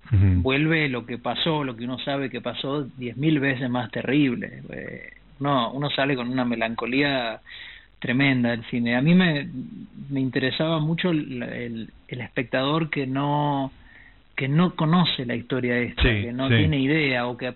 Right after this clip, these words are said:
Speaker 2: o que apenas sabe algo, eh, muy por arriba, pues ese espectador ve una película totalmente distinta. No sé bien, no, no sé bien la verdad qué película verá,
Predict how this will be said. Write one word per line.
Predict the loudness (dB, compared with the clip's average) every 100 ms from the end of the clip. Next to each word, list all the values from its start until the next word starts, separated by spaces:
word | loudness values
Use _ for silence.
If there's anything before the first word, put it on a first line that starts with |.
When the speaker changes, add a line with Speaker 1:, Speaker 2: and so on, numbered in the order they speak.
| -10
Speaker 2:
o | -12
que | -6 -6
apenas | 0 2 2 2 0
sabe | -2 0 0
algo, | 0 0 0 -2 -6 -8 -10 -12 -14
eh, | -16 -16 -18 -18
muy | -16
por | -8 -2
arriba, | -2 -2 -6 -6
pues | -8 -8 -8 -8
ese | -4
espectador | -2 -2 -2 0
ve | 0 2 0
una | -2 -4
película | -6 -4 -4
totalmente | -6 -6 -6 -6 -8
distinta. | -8 -4 0 0 0
No | -4
sé | 0 0
bien, | 2 0 -4
no, | -10 -12 -8
no | -4
sé | 2
bien | 4 4
la | 0
verdad | 0 -2 -2
qué | -4
película | -2 -2 -2 -2
verá, | -2 -2 -4